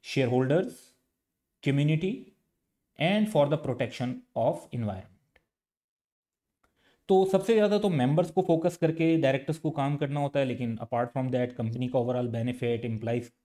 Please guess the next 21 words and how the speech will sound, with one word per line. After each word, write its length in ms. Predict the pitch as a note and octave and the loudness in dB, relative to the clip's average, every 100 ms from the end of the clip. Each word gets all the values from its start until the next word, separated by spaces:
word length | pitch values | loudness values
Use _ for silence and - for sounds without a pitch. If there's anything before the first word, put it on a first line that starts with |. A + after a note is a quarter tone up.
| _ _ _ | _ _ _
का 80 | B2 | -2
बेनिफिट, 600 | A#2 A#2+ B2+ B2+ B2+ B2 | 0 2 0 0 -2 -2
कम्युनिटी 340 | A#2+ B2+ B2+ C3 | -2 -2 -2 -2
का 120 | B2 | -2
बेनिफिट, 480 | A#2+ B2 A#2+ A#2+ - | -2 -4 -4 -6 -4
प्रोटेक्शन 400 | A#2 B2 B2 C3 | -4 -4 -4 -6
of 80 | |
environment, 540 | C3 B2 A2+ A2+ B2 A#2+ | -4 -4 -2 -2 -4 -4
इन 140 | C#3 | -6
सब 180 | C#3 A#2 | -4 -4
चीज़ों 300 | B2+ A#2 A#2 | -4 -4 -4
के 140 | B2+ | -4
लिए 220 | B2 A#2 A2+ | -2 -2 -2
भी 280 | C3 A3 - _ _ - | -2 -2 -8 _ _ -6
एक 180 | B2 B2 | -2 0
डायरेक्टर 380 | A2 G#2+ B2+ | 0 0 -4
को 440 | A2 B2+ C#3+ - _ _ - | -4 -4 -4 -6 _ _ 0
गुड 240 | B2+ F3+ | 4 4
फेथ 300 | E3+ A2+ A2 | 2 -2 0
के 60 | A#2 | -2
अंदर 280 | G#2+ B2 | 0 0